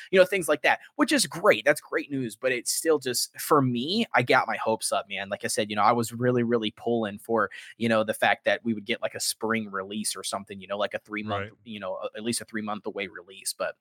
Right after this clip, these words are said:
Speaker 1: nah, we didn't get anything,
Speaker 2: Or
Speaker 1: so
Speaker 2: just any
Speaker 1: I don't know.
Speaker 2: kind of, uh, release date.
Speaker 1: Yeah, yeah. Uh, well, yeah, even if we got a release date, it would have been sweet, you know what I mean? Like, no matter what, it would have been really, really cool, but yeah, we'll see.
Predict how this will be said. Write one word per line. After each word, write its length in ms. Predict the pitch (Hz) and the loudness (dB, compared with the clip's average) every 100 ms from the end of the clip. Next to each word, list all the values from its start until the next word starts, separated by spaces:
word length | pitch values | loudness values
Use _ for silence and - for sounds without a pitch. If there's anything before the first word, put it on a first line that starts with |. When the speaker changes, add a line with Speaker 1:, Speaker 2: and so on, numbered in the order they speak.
| _ | _
Speaker 1:
nah, 260 | 110 95 92 | -6 -4 -4
we 100 | 104 | -6
didn't 160 | 98 98 | -10 -12
get 160 | 95 | -14
anything, 400 | 92 98 - - | -16 -20 -18 -8
Speaker 2:
Or 100 | 165 | -6
Speaker 1:
so 20 | 165 | 0
Speaker 2:
just 200 | 170 127 | 0 2
any 240 | 135 147 117 | 0 0 -2
Speaker 1:
I 60 | 120 | -2
don't 100 | 110 | 0
know. 100 | 104 | -2
Speaker 2:
kind 0 | |
of, 280 | 110 107 101 | -4 -4 -4
uh, 320 | 104 104 101 | -2 -2 -4
release 420 | 101 104 101 92 | -6 -10 -10 -12
date. 320 | - 101 95 95 _ _ _ _ _ | -16 -14 -14 -18 _ _ _ _ _
Speaker 1:
Yeah, 400 | 131 135 131 104 - | 2 4 6 4 0
yeah. 280 | 120 135 104 | 2 4 4
Uh, 80 | 147 160 | 6 8
well, 160 | 175 | 8
yeah, 200 | 156 117 | 8 6
even 220 | 104 139 175 | 4 2 2
if 120 | 156 | 2
we 60 | |
got 120 | 151 143 | 2 4
a 40 | |
release 300 | 117 113 180 | 2 -2 -4
date, 120 | 117 110 | -2 -4
it 40 | |
would 80 | 92 | -6
have 80 | 110 | -8
been 120 | 101 | -6
sweet, 460 | - - 101 92 | -6 -6 -10 -8
you 80 | 107 | -4
know 60 | 113 | -4
what 40 | |
I 20 | 107 | -2
mean? 160 | 113 | -2
Like, 200 | 113 110 | -2 -2
no 140 | 123 143 | -2 2
matter 240 | 147 113 | 4 2
what, 260 | 95 135 110 | 2 0 0
it 80 | |
would 80 | 98 | -2
have 80 | 98 | -8
been 160 | 101 101 | -8 -6
really, 220 | 110 95 | -6 -4
really 240 | 110 98 | -4 -6
cool, 240 | 92 131 101 | -6 -6 -6
but 160 | 98 | -4
yeah, 160 | 113 107 | 0 2
we'll 180 | 143 233 | 4 4
see. 320 | - 135 | 6 4